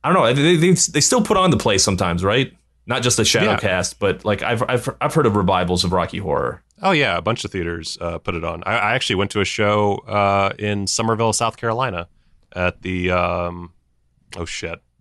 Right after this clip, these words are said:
Speaker 2: <laughs> I, I performed there multiple times, and I don't remember the name of the theater.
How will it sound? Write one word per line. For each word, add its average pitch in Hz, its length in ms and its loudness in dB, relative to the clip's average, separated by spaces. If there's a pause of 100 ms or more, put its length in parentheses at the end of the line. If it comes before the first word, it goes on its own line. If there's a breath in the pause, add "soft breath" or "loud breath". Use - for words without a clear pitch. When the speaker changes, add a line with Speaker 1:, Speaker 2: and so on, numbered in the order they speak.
Speaker 2:
<laughs> - 320 -20
I, 110 260 -2
I 147 60 -2
performed 135 440 0
there 110 100 2
multiple 104 380 0
times, 95 400 -2
and 101 80 -4
I 98 80 0
don't 95 240 -2
remember 98 240 -4
the 101 80 -8
name 95 140 -16
of - 200 -20
the - 60 -20
theater. - 180 -12